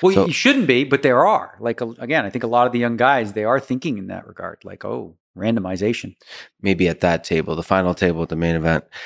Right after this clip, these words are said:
Speaker 2: uh, what's a hand that stands out to you that was especially gutsy and powerful or memorable for that you've seen in the history of poker?
Speaker 1: Well,
Speaker 2: Is it
Speaker 1: for me, the one that stands out, and probably because I was so young,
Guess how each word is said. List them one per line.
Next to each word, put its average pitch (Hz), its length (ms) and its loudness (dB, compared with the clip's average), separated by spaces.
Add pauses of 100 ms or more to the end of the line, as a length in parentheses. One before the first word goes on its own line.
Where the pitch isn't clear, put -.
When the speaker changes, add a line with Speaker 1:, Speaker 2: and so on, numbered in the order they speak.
(200)
Speaker 2:
uh, 85 240 2 (280)
what's 110 360 2
a 135 80 4
hand 92 320 2
that 82 100 -2
stands 85 320 -4
out 82 220 -4
to 73 100 -8
you 71 300 -8
that - 280 -6 (400)
was 87 420 -8
especially 85 640 -2 (100)
gutsy 85 640 -2
and 82 120 -2
powerful 87 460 0
or 85 120 0
memorable 85 680 -2 (420)
for - 160 -6
that 92 120 2
you've 87 180 -2
seen 90 340 0
in 85 100 0
the 85 80 0
history 85 300 -4
of - 120 -8
poker? - 440 -10 (160)
Speaker 1:
Well, 156 120 2
Speaker 2:
Is 156 60 0
it 165 40 -6
Speaker 1:
for 165 100 4
me, 190 220 4
the 214 100 4
one 151 160 2
that 131 140 2
stands 117 300 2
out, 101 200 2
and 107 100 -4
probably 127 460 0
because 110 220 0
I 110 100 4
was 104 160 -2
so 107 140 0
young, 101 340 0